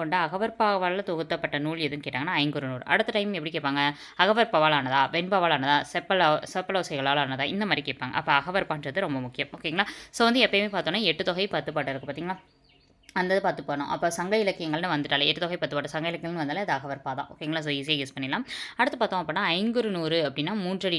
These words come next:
to ஆறடி சிற்றலை. ஓகேங்களா? இதே குறுந்தொகைன்னு பார்த்தோம்னா நாலு to எட்டு. இதுக்கும் நம்ம already தமிழ் சிலபஸ்க்கு வீடியோ கொடுத்துட்டோம். ஓகேங்களா? ஏன்னா இந்த மாதிரி இருக்கிறதுல நம்ம ரிப்பீட்டடாக கொஸ்டின்ஸ் இருக்கு, எல்லாருக்கும் தெரியணும் அப்படின்றதுக்காக நம்ம என்ன பண்ணிருக்கோம்? வீடியோ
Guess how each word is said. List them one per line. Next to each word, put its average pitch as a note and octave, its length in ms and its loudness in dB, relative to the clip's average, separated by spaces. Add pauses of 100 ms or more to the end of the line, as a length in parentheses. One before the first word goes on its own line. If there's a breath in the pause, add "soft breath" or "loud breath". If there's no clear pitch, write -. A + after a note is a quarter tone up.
to G3+ 60 0 (280)
ஆறடி C#3+ 320 2 (100)
சிற்றலை. D3+ 460 -2
ஓகேங்களா? D#3+ 340 -2
இதே F#3+ 220 0
குறுந்தொகைன்னு G#3+ 500 0
பார்த்தோம்னா D#3+ 380 -2
நாலு D3+ 340 4
to E3+ 80 -4 (160)
எட்டு. G3+ 220 -2 (460 loud breath)
இதுக்கும் A#3+ 420 2
நம்ம D#3+ 180 2 (160)
already D3+ 400 2
தமிழ் E3 260 0
சிலபஸ்க்கு D3 440 -4
வீடியோ D3+ 220 0 (100)
கொடுத்துட்டோம். C#3+ 580 -2
ஓகேங்களா? D#3 240 0 (120)
ஏன்னா G3 180 2
இந்த F#3 160 0
மாதிரி G3 140 0
இருக்கிறதுல F3+ 360 0
நம்ம D#3 160 2 (160)
ரிப்பீட்டடாக G3+ 340 0
கொஸ்டின்ஸ் F3 360 -4
இருக்கு, D#3 200 0 (160)
எல்லாருக்கும் D3+ 360 0
தெரியணும் E3+ 380 -2
அப்படின்றதுக்காக C#3+ 540 -4
நம்ம E3 120 -4
என்ன D#3+ 120 -6
பண்ணிருக்கோம்? E3 320 -4 (380 loud breath)
வீடியோ A3 160 6